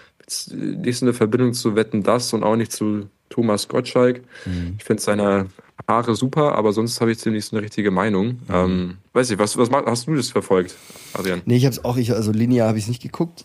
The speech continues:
Speaker 2: ähm, aber ich war überrascht, im Nachgang zu lesen, dass dreiundfünfzig Prozent der, ich weiß es nicht, sechzehn bis sechsundzwanzigjährigen oder so,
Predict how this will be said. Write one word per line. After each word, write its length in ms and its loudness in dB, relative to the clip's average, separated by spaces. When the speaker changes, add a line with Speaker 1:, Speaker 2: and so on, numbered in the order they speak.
Speaker 2:
ähm, 380 -4
aber 180 2
ich 120 -2
war 80 4
überrascht, 400 0
im 100 0
Nachgang 360 -2
zu 120 -4
lesen, 260 0
dass 160 -2
dreiundfünfzig 840 -4
Prozent 880 -4
der, 440 0
ich 140 -8
weiß 160 -4
es 80 -12
nicht, 160 -6
sechzehn 320 -6
bis 100 -6
sechsundzwanzigjährigen 1000 -4
oder 200 -2
so, 300 -4